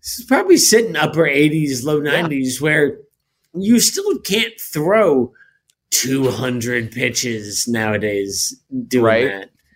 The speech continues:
Speaker 2: What, what I'd be interested in is what the game time was for, for that particular, uh, you know, day,
Speaker 1: Nine
Speaker 2: because
Speaker 1: hours.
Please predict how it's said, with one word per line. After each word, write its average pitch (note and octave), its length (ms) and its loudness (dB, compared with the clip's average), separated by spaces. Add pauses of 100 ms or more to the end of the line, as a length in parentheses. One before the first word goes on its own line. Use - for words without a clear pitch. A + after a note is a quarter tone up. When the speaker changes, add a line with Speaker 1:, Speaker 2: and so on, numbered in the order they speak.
(440)
Speaker 2:
What, D#3 260 0
what D#3+ 140 0
I'd G#3 120 2
be A3 140 -6
interested C#3 400 -4
in A#2+ 180 -2
is A2 200 -4
what A#2+ 160 0
the A#2+ 60 -4
game A2+ 360 -8
time A#2+ 260 -4
was A#2+ 420 -2
for, A#2 640 -2 (240)
for B2+ 200 -8
that A#2 200 0
particular, A#2 720 -2 (480)
uh, G#2+ 280 0 (220)
you A2+ 140 -6
know, G#2+ 180 -6 (380)
day, B2 300 -2
Speaker 1:
Nine G#2 80 -10
Speaker 2:
because D3+ 280 -2
Speaker 1:
hours. G#2+ 520 -6